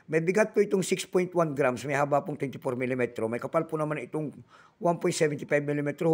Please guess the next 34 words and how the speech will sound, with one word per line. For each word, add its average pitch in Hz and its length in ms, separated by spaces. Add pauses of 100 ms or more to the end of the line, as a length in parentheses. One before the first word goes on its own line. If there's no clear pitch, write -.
Hugis 147 240
po 156 80
nito 147 640
ay 147 160
bilog. 110 640 (320)
Orientation 185 800
niya, 170 160
middle 143 320
alignment. 127 560
Number, 143 400
N 143 160
dash 135 240
one 143 160
six - 240
eight - 320 (240)
eight 143 240 (320)
one. 123 400 (720)
Reference 190 480
number, 185 320
K 175 160
M 175 80
dash 160 240
two 165 80
six - 320
nine. 104 320 (400)
Central 165 480
Bank 156 160
of 147 80
the 143 80
Philippines 135 420
ang 123 60
kanya 123 240
nasa 110 240
likod. 92 240